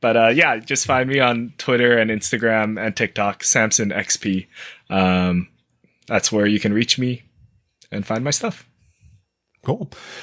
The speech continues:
Speaker 2: Um, and as we're apt to do at the end of every one of our show, it's time for some final words of wisdom. Do you have any final words of wisdom you wanna share with everyone there, Samson?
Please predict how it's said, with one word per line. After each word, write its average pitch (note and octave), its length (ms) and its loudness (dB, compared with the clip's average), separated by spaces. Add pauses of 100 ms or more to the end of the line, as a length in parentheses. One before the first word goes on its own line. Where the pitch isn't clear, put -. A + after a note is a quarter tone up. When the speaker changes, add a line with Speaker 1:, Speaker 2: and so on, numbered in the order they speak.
(140)
Speaker 2:
Um, C3+ 180 4
and D#3+ 140 4
as D#3+ 160 2
we're D3 60 6
apt E3+ 180 2
to - 60 -2
do C3+ 180 2
at C3+ 100 0
the G#2+ 140 2
end G#2+ 120 2
of F#2 120 0
every F#2+ 180 0
one F#2+ 160 0
of D#2+ 80 -4
our D#2+ 100 -2
show, F2+ 460 0
it's G2 180 -8
time G2 220 -6
for F#2 100 -10
some D#2+ 200 -8
final F2 280 -4
words D#2 220 -8
of D#2 80 -12
wisdom. D2+ 480 -6
Do G2 80 -4
you G2 60 0
have F3+ 160 2
any A3+ 100 4
final G#3 300 2
words G#3 180 2
of F#3 80 2
wisdom G3 260 0
you F#3+ 80 0
wanna F#3+ 160 0
share F#3 220 0
with F3 100 -2
everyone F#3 300 -2
there, F3+ 140 -4
Samson? F3+ 400 -6